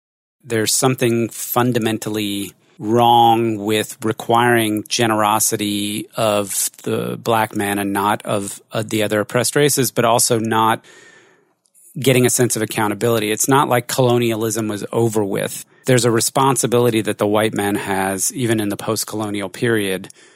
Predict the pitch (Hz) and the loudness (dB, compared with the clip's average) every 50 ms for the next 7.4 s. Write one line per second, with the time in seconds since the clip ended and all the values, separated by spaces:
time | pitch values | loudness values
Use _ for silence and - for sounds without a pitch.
0 | _ _ - 135 131 127 123 127 127 127 127 123 123 127 123 - - _ _ - | _ _ -2 0 2 2 4 4 4 4 4 4 4 4 2 -2 -4 _ _ -4
1 | 127 139 - - 147 151 151 - - 120 104 107 104 104 104 101 107 110 107 113 | -2 0 2 2 2 2 2 2 0 0 0 0 0 -2 -2 0 0 0 0 0
2 | - - - - - _ _ _ _ - 143 147 156 139 143 147 139 139 143 143 | -2 -6 -16 -20 -20 _ _ _ _ 2 4 4 4 6 4 4 4 4 2 0
3 | 131 - _ _ _ _ - - 127 - - 139 139 147 156 151 139 123 113 - | -2 -8 _ _ _ _ -6 -4 -2 0 2 2 4 4 4 4 4 4 2 0
4 | - - 131 135 131 - - 120 110 107 104 104 - - _ _ - 139 113 113 | 2 2 2 2 2 0 0 0 2 2 0 -2 -4 -8 _ _ -8 -2 0 2
5 | 113 110 107 107 104 - - - _ _ - 123 123 - 135 135 131 - 127 113 | 4 4 2 2 0 -2 -2 -4 _ _ -4 -2 -2 0 0 0 0 0 0 2
6 | 117 123 - - 120 113 104 107 - - - 117 - 117 - - 117 110 107 - | 2 2 2 2 0 0 0 0 -2 0 0 -2 -2 -4 -4 -2 -2 -2 -2 -2
7 | - 110 107 101 98 - - - | -2 -2 -2 -2 -4 -8 -12 -14